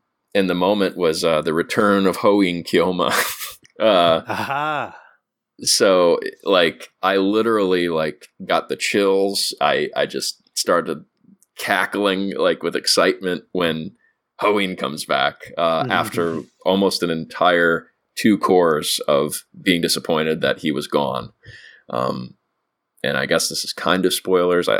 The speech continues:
Speaker 1: I think it's probably obvious that it was gonna happen eventually,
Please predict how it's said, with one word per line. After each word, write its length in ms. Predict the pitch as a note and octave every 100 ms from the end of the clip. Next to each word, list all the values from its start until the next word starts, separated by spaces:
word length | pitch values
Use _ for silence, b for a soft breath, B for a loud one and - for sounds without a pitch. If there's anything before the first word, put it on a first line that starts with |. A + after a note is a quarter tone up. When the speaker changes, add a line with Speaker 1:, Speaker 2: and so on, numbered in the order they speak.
| -
Speaker 1:
I 40 |
think 300 | - - D2+ _ B B -
it's 180 | - -
probably 460 | - A3 D#3+ F#2+
obvious 460 | E2+ E2+ F2 F2+ -
that 160 | E2+
it 80 | E2+
was 100 | -
gonna 180 | - D2+
happen 320 | D#2+ D#2 D#2
eventually, 560 | A#1+ D2 D2+ F2 E2+ F2+